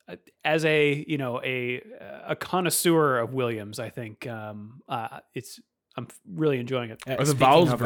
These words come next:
Speaker 3: verdict
Speaker 2: just quickly,
Speaker 3: the, uh,
Speaker 2: speaking of, uh,
Speaker 3: yeah.
Speaker 2: uh, fun YouTube videos that are F one adjacent, did you guys watch any of the F one Academy stuff from Monza?
Speaker 1: I haven't yet.
Speaker 2: Th-, if, uh, <laughs> there was a lot of crashes on turn one. You know, they, they, they
Speaker 1: Oh,
Speaker 2: do, like,
Speaker 1: great.
Speaker 2: three
Speaker 1: All right.
Speaker 2: races.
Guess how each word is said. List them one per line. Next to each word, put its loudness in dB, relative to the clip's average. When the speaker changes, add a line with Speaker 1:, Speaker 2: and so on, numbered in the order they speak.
Speaker 3:
verdict 2
Speaker 2:
just -4
quickly, 4
Speaker 3:
the, 2
uh, -2
Speaker 2:
speaking -2
of, -2
uh, 2
Speaker 3:
yeah. -4
Speaker 2:
uh, -6
fun 0
YouTube -4
videos 0
that -6
are -4
F -6
one -4
adjacent, -6
did -4
you 0
guys 2
watch 2
any 0
of -4
the -2
F -6
one -2
Academy -4
stuff -2
from -10
Monza? -4
Speaker 1:
I -2
haven't -2
yet. -10
Speaker 2:
Th-, -12
if, -12
uh, -8
<laughs> -18
there -2
was 0
a 0
lot 2
of -4
crashes 2
on -2
turn 0
one. -8
You -8
know, 4
they, 4
they, 0
they 0
Speaker 1:
Oh, 6
Speaker 2:
do, 4
like, 2
Speaker 1:
great. 2
Speaker 2:
three -2
Speaker 1:
All -2
right. 0
Speaker 2:
races. 0